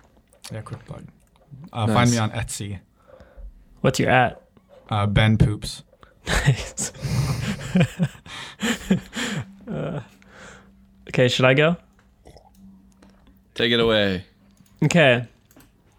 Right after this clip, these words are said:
Speaker 3: <clears throat> Uh, my weekly goals, the first one was no caffeine, which I did.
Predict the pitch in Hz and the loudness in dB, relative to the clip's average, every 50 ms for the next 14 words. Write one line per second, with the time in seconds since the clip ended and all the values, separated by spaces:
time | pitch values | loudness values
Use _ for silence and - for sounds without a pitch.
0 | _ _ - - - - - - - 160 143 120 98 - - - - - - - | _ _ -20 -14 -8 -8 -8 -6 -6 -6 -6 -6 -8 -12 -16 -18 -18 -20 -20 -20
1 | - - - - - - 147 147 147 151 147 143 - - _ _ _ _ - - | -20 -20 -20 -20 -8 0 4 6 6 6 6 6 2 0 _ _ _ _ -16 -8
2 | - 180 151 147 151 151 151 135 - 160 143 131 143 143 139 135 135 - 147 139 | 0 4 6 6 8 8 6 6 6 4 6 6 6 6 6 4 4 4 4 4
3 | - - 151 139 127 120 123 127 131 135 - 143 127 123 - - 131 127 127 135 | 4 4 4 4 6 6 8 6 6 6 6 6 6 6 4 4 4 4 4 4
4 | 165 175 - - _ - - 123 127 123 123 - - - - - - - - - | 2 0 -2 -4 _ 0 4 4 4 4 4 2 -2 -2 -4 -8 -16 -16 -2 0
5 | 123 120 120 117 - 123 113 113 123 147 - | 0 0 0 0 2 2 4 4 2 2 -2